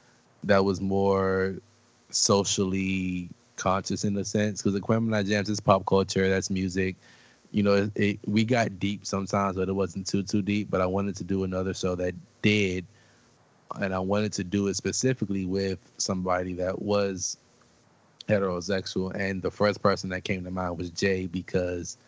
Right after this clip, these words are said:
number one, the vibe that we had when we did do shows together was awesome, and then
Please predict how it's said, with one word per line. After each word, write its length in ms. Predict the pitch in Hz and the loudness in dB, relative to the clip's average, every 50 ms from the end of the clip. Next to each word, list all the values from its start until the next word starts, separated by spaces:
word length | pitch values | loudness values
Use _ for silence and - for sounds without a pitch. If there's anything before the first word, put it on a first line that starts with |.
| _ _ _ _ _ _ _ _ _ - | _ _ _ _ _ _ _ _ _ 0
number 220 | 104 107 101 104 | 2 4 4 4
one, 240 | 101 107 117 120 117 | 4 4 4 4 4
the 120 | 107 101 87 | 2 0 2
vibe 360 | 87 98 98 104 104 101 92 | 4 4 4 4 4 2 2
that 160 | 104 101 98 | 2 2 2
we 100 | 98 98 | 0 0
had 220 | 98 101 98 98 92 | 0 0 0 0 0
when 120 | 95 92 | -2 -2
we 260 | 92 95 95 95 95 - - - | -2 -2 -2 -2 -4 -6 -2 2
did 240 | - 107 110 110 101 | 2 2 2 2 0
do 120 | 101 95 | -2 -4
shows 280 | - - 98 95 92 - | -2 0 0 -2 -2 -4
together 360 | 92 95 90 95 92 92 92 | -4 -2 0 0 0 0 0
was 180 | 87 90 85 87 | -2 -4 -4 -2
awesome, 460 | 92 90 87 85 85 - 92 90 90 | -2 0 0 0 -2 -4 -6 -6 -6
and 120 | 90 92 | -6 -4
then 280 | 95 98 95 98 92 87 | -4 -4 -4 -4 -6 -8